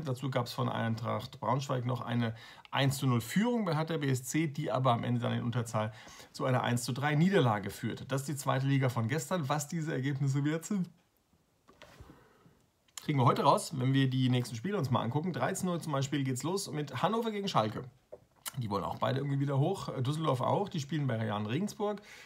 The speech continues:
Auch dreizehn Uhr. Und Preußen Münster gegen Elversberg. Auch dreizehn Uhr. Alle drei Spiele einzeln oder Konferenz bei Sky natürlich zu sehen. Und das Topspiel am Abend gibt's nicht nur bei Sky.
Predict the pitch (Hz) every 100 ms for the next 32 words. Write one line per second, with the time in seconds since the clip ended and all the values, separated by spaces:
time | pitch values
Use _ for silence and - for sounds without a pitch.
0 | - 135 143 147 143 135 147 180 190 131
1 | 143 147 147 143 139 135 120 120 120 113
2 | 104 - - - 123 123 120 117 123 110
3 | 113 107 110 113 101 - 107 - 113 107
4 | 117 101 101 101 92 98 101 - - -
5 | 185 - - 135 123 113 113 113 110 104
6 | 170 147 113 180 190 - 165 139 120 127
7 | 135 104 127 123 107 101 - 110 123